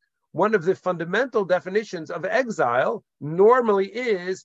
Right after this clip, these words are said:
you're not on your land. And yet the whole story, the whole Hanukkah story, the Jewish people were living in Israel.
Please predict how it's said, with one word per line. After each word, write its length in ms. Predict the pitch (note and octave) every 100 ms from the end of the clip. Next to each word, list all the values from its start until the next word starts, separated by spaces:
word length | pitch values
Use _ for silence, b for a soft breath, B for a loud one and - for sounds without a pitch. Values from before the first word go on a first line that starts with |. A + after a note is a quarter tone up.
| _
you're 180 | - F3
not 240 | F#3+ G#3+ F#3+
on 220 | F#3 F3+
your 160 | F3
land. 420 | E3 D#3+ G#2+ F#2+ _ _ _ _ _ _ _ D#3+
And 160 | E3+
yet 240 | A3 B3 -
the 100 | -
whole 220 | G#3+ A3+
story, 420 | - G#3 G#3+ F3+
the 80 | C#3
whole 140 | G#3
Hanukkah 440 | - G3 B3+ G3+ D3+
story, 480 | - B2+ D3 G#3 - _ B2+
the 80 |
Jewish 320 | D3 A3+ G#3+ -
people 400 | C#4 B3 F#3 F3
were 340 | A3+ G#3 F#3
living 340 | F3+ G#3+ G#3+ G#3
in 100 | A3+
Israel. 440 | D#4 G#3 F#2+ E2